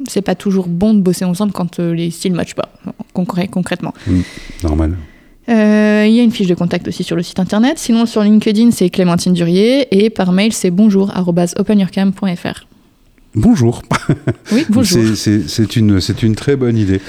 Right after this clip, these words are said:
Speaker 2: Est-ce qu'il y a quelque chose dont tu voudrais parler ou du, du, que tu voudrais évoquer qu'on, dont on n'a pas discuté ensemble là, pour l'instant ?
Speaker 1: Oui. Alors, quand j'ai créé Open Your Cam,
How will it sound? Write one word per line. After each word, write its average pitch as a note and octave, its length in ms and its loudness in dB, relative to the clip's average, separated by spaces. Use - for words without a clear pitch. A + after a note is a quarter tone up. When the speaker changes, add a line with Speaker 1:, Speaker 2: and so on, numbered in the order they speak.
Speaker 2:
Est-ce A2+ 200 2
qu'il F#3+ 140 0
y - 20 4
a F#3 220 4
quelque D3+ 280 0
chose F#3 200 2
dont G#2+ 120 4
tu - 220 -4
voudrais A#2 340 2
parler A2 480 2
ou A2 140 2
du, F2 400 0
du, E2+ 260 0
que - 160 -8
tu F#2 160 -6
voudrais F#2+ 320 2
évoquer F#2+ 400 2
qu'on, G2 180 0
dont F2+ 460 2
on G2 40 2
n'a F2+ 120 2
pas A#2 120 0
discuté G2+ 440 -2
ensemble G2 380 0
là, D#2 60 0
pour D#2+ 140 -2
l'instant ? E2 300 -2
Speaker 1:
Oui. F#3 220 0
Alors, F#3 320 -4
quand A3+ 140 0
j'ai A3+ 160 2
créé A#3 320 -2
Open G#3 240 0
Your F#3 120 -4
Cam, D#3+ 260 -6